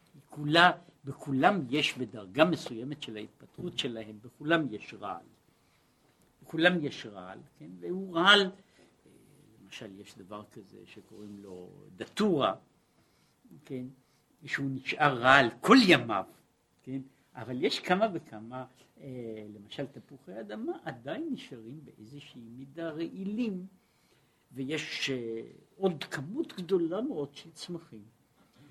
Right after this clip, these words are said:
שהאופן, שידוע שאם מישהו אוכל אותם חיים, הוא יכול למות מזה בקלות רבה, אבל אנשים צולעים אותם, והם על ידי הצלייה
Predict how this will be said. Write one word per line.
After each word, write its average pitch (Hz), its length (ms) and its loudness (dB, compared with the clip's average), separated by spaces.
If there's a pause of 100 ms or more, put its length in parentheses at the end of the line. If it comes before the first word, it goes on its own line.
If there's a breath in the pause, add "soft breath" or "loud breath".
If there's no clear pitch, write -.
(140)
שהאופן, - 600 -6
שידוע 185 880 2
שאם 208 380 -6
מישהו 165 380 -2
אוכל 143 320 -2
אותם 123 340 -10
חיים, 107 520 -10 (640 soft breath)
הוא 240 160 -6
יכול 131 380 -6
למות 123 480 -14
מזה 135 260 -12
בקלות 101 600 -20
רבה, 101 340 -18 (540)
אבל 127 200 -12
אנשים 131 460 -12
צולעים 90 560 -4
אותם, 127 360 -20 (720 soft breath)
והם 180 400 -8
על - 120 -2
ידי 104 300 -8
הצלייה 196 640 -6